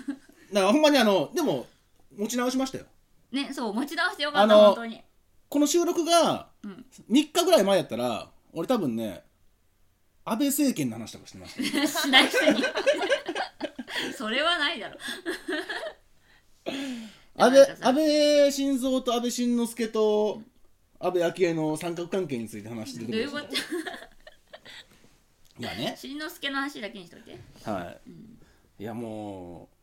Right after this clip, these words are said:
Speaker 1: う。
Speaker 2: 閉幕するとか言ってたよね、もう。
Speaker 1: めちゃくちゃですから、本当に。
Speaker 2: 三日前ぐらいにね。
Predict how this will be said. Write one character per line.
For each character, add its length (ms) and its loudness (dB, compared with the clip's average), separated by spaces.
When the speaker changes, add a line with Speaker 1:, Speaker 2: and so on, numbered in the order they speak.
Speaker 1:
う。 40 -20
Speaker 2:
閉 240 -10
幕 220 -12
す 140 -14
る 120 -12
と 100 -16
か 80 -20
言 60 -16
っ 20 -20
て 80 -20
た 60 -20
よ 60 -20
ね、 100 -16
も 280 -18
う。 20 -20
Speaker 1:
め 40 -20
ち 120 -20
ゃ 60 -20
く 80 -20
ち 80 -8
ゃ 40 -2
で 80 -6
す 140 -12
か 100 -6
ら、 60 -4
本 200 -10
当 80 -16
に。 140 -14
Speaker 2:
三 120 -18
日 140 -16
前 160 -14
ぐ 100 -20
ら 80 -20
い 40 -20
に 60 -20
ね。 220 -20